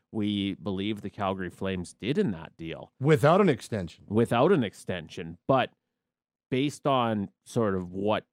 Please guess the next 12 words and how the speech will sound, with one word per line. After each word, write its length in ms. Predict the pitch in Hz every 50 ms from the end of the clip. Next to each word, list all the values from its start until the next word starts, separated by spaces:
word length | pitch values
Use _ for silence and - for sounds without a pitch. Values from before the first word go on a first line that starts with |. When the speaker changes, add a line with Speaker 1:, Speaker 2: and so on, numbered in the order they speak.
| _ -
Speaker 1:
we're 240 | 90 87 90 90 90
hearing 560 | 101 139 151 175 180 180 175 170 170 165 156
and, 260 | 127 104 95 92 - -
and 260 | 107 101 92 90 90
based 340 | - 110 113 123 113 - -
on 340 | 120 104 101 95 92 90 87 _ _ _ _ _ _
kind 220 | - 120 120 113
of 80 | 104 85
the 80 | 87
feel 340 | 82 _ - 117 123 147 156
you're 140 | 117 90 87
getting, 480 | 87 92 101 117 135 123 95 92 92